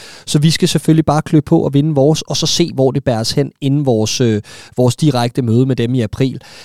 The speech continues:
Øh, men lige nu, der ligger der altså nogle, nogle, nogle must-win-kampe for os, især de næste to, hjemme mod Norwich, hjemme mod Leeds. Øh, og, og Norwich, altså,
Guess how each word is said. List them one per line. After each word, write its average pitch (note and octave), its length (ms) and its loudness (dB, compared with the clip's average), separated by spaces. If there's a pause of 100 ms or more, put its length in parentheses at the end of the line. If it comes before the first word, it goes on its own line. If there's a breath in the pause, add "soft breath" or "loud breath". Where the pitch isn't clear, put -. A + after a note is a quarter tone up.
(100)
Øh, B2+ 240 4
men C3 120 2
lige F#3 160 2
nu, G3+ 100 4
der F#3 140 0
ligger F3+ 220 0
der F3+ 80 -2
altså C#3+ 220 -4
nogle, B2+ 300 -2
nogle, B2+ 340 -2
nogle A#2+ 220 0
must-win-kampe A#2+ 800 -4
for G#2+ 140 -8
os, G#2 200 -8
især C#3+ 300 -4
de C3+ 120 -6
næste A#2 320 -4
to, C3 280 0
hjemme B2 240 0
mod A#2+ 160 0
Norwich, A2 440 -4
hjemme A#2+ 180 0
mod A#2 160 4
Leeds. A2 380 -4 (360 loud breath)
Øh, B2 360 4
og, C#3 160 0
og D3 120 0
Norwich, D3 600 2
altså, C3+ 300 0